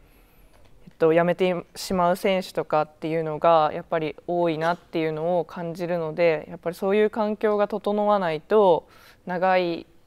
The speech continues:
長い競技人生を送れないのかなって思うので、これは必要なのかなって思いました。以上です。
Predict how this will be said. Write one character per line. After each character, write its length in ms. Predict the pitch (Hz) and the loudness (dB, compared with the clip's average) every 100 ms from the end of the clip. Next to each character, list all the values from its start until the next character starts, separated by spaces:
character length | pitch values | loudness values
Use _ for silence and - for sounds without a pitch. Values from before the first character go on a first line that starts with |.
| _ _ _ _ _ _ | _ _ _ _ _ _
長 220 | 175 196 185 | -2 2 2
い 60 | |
競 160 | 185 180 | 2 -2
技 140 | 175 | -2
人 220 | 170 190 190 | -2 -4 -2
生 280 | 180 156 | 0 2
を 280 | 156 160 147 - | 4 2 0 -10
送 180 | - | -6
れ 80 | 175 | -4
な 140 | 175 170 | -4 -4
い 60 | |
の 100 | 156 | -6
か 100 | 160 | -6
な 140 | 156 165 | -4 -6
っ 40 | |
て 160 | _ 160 | _ -8
思 200 | 160 156 | -8 -12
う 40 | |
の 140 | 156 | -10
で、 240 | 156 151 - _ _ | -8 -8 -10 _ _
こ 120 | - 165 | -8 -2
れ 60 | |
は 220 | 165 160 | 2 0
必 220 | 170 - 165 | -2 -8 -6
要 120 | 160 | -6
な 100 | 156 | -8
の 100 | 151 | -10
か 140 | 147 | -4
な 100 | 165 | -4
っ 40 | 190 | -4
て 240 | - - - | -12 -18 -14
思 160 | 160 156 | -14 -12
い 40 | |
ま 140 | 160 | -14
し 80 | 165 | -14
た。 200 | - 160 - _ _ _ - | -8 -8 -10 _ _ _ -16
以 60 | 165 | 0
上 120 | 160 | 0
で 140 | 143 165 | 0 -8
す。 300 | - - | -20 -20